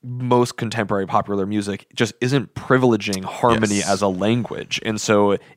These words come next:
Speaker 1: in the same way that classical music doesn't privilege percussion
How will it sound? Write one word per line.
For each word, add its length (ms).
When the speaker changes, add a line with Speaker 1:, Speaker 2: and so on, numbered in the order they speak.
Speaker 1:
in 100
the 80
same 280
way 300
that 400
classical 320
music 240
doesn't 440
privilege 580
percussion 680